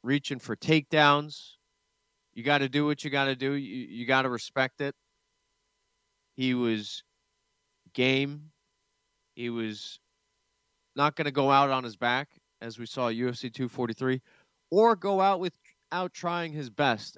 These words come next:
and implementing his best tools, which is wrestling.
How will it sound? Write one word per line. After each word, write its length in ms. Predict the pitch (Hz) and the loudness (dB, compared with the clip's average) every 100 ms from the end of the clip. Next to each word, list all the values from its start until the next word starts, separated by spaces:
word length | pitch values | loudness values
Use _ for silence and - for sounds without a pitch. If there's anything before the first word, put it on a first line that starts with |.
| - | -10
and 140 | 120 | -6
implementing 760 | 143 143 139 135 127 127 127 117 | -6 -4 -4 0 -2 -2 -10 -10
his 220 | 123 110 | -10 -10
best 460 | - 135 123 - - _ | 0 2 2 0 -16 _
tools, 560 | - 139 110 87 - - _ _ _ _ _ _ - | 0 2 2 0 -6 -18 _ _ _ _ _ _ -6
which 240 | 117 - | -6 -2
is 200 | 143 117 | -2 2
wrestling. 420 | 113 101 - 82 | 2 2 -4 -16